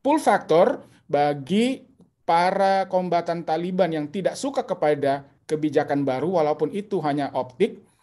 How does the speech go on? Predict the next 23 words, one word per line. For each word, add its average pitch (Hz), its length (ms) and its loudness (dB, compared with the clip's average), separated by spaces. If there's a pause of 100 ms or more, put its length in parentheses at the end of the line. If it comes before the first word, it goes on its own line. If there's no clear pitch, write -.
(180)
untuk 214 160 -2
kemudian 226 400 4
men-, 240 160 0
dia 220 160 0
mencari 220 400 2
rumah 208 240 0
baru. 160 320 0
Dan 143 480 -6
isis 214 400 -4
punya 180 320 -2
peluang, 170 640 0 (400)
jika 170 320 -4
tidak 180 240 0
diperangi, 180 800 -2 (240)
dia 214 240 -2
punya 208 320 -4
peluang 202 320 2
agar, 185 480 -2 (160)
eh, 170 320 -6
peluang 220 480 2 (400)
untuk 196 320 -4
mendapatkan, 196 720 0
eh, 175 300 -6